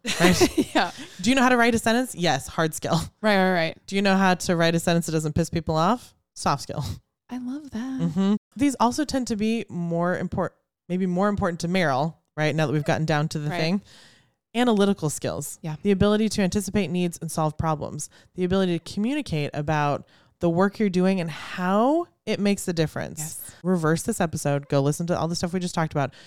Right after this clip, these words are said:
Speaker 1: You notice in the hard skills, we never talked about how to get things done.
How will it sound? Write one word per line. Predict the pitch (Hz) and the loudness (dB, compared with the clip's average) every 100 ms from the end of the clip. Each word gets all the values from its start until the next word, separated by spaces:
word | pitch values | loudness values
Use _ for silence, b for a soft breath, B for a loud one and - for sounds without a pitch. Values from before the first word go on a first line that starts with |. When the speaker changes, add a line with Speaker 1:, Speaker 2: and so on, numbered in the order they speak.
| B | B
Speaker 1:
You | 170 | -4
notice | 170 165 160 - | 0 0 -2 -4
in | 190 196 196 | -2 -2 -2
the | 196 | -6
hard | - 202 196 | -2 -4 -4
skills, | - 170 143 | -4 -4 -2
we | 151 147 | -6 -4
never | 160 160 175 | -4 -2 -2
talked | 175 160 156 | -2 -4 0
about | 151 - b b b | -2 -2 b b b
how | - - 165 185 | -14 -2 2 4
to | 214 185 | 2 0
get | 175 | -2
things | 143 135 | -4 -6
done. | 80 73 | -6 -8